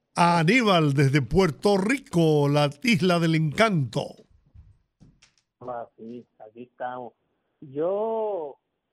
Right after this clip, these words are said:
Speaker 2: yo llamo para allá para, para de veces decir, usted una vez mencionó que dentro de esos jóvenes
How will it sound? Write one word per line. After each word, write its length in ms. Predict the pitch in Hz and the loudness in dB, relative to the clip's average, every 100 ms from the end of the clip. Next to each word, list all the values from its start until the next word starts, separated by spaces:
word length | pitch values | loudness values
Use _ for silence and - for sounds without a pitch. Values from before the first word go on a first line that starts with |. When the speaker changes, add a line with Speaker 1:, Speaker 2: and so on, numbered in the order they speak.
| _ _ _ | _ _ _
Speaker 2:
yo 180 | 147 165 | -10 -8
llamo 320 | 180 185 202 | -6 -6 -6
para 180 | 185 175 | -8 -8
allá 100 | 170 | -8
para, 220 | 170 175 | -8 -8
para 220 | 170 170 | -12 -14
de 100 | 170 | -12
veces 320 | 156 143 151 | -12 -12 -14
decir, 340 | 139 - 151 147 _ _ _ _ _ _ _ _ _ _ | -16 -14 -14 -16 _ _ _ _ _ _ _ _ _ _
usted 300 | - 156 - | -12 -12 -6
una 160 | 180 202 | -4 -4
vez 120 | 208 | -6
mencionó 520 | 196 196 175 156 160 | -6 -8 -8 -8 -8
que 460 | 160 160 143 120 113 _ | -8 -10 -8 -12 -16 _
dentro 320 | 143 139 135 | -18 -16 -14
de 60 | 151 | -14
esos 160 | 170 | -12
jóvenes 560 | 160 180 170 160 135 | -10 -10 -10 -12 -14